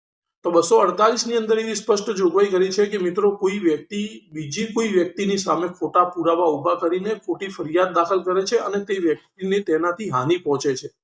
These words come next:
તે વ્યક્તિને સમય બગડે છે, તે વ્યક્તિની સમાજની અંદર ઇજ્જત બગડે છે, આબરૂ બગડે છે,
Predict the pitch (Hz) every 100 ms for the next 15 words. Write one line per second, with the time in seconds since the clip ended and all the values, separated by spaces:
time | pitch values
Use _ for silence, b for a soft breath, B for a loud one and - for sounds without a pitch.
0 | _ _ _ _ _ _ _ _ - 196
1 | 180 165 - 220 226 180 160 196 202 185
2 | 170 175 147 135 190 190 180 - - 208
3 | 208 240 240 B B _ - - 165 196
4 | 202 208 202 185 185 214 220 - _ _
5 | 190 156 175 220 208 196 202 208 175 156
6 | 175 185 151 139 131 123